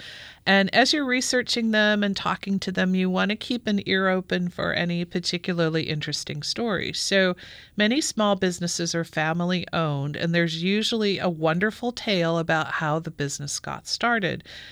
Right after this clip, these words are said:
Um, if it's an immigrant entrepreneur, you want to find out when their ancestors came to the United States and under what circumstances. So,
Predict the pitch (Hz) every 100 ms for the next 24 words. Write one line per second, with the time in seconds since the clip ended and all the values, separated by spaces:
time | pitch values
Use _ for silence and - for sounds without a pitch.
0 | - - 170 170 170 196 202 196 196 -
1 | 208 220 220 208 - 180 - 190 196 185
2 | 180 180 175 170 165 165 175 170 165 156
3 | 101 - _ - 170 175 - 185 185 196
4 | 190 175 175 - 165 - 151 - - 185
5 | 190 180 175 165 151 156 - - 156 -
6 | 170 160 160 165 160 127 - 196 190 190
7 | - 151 147 - - 196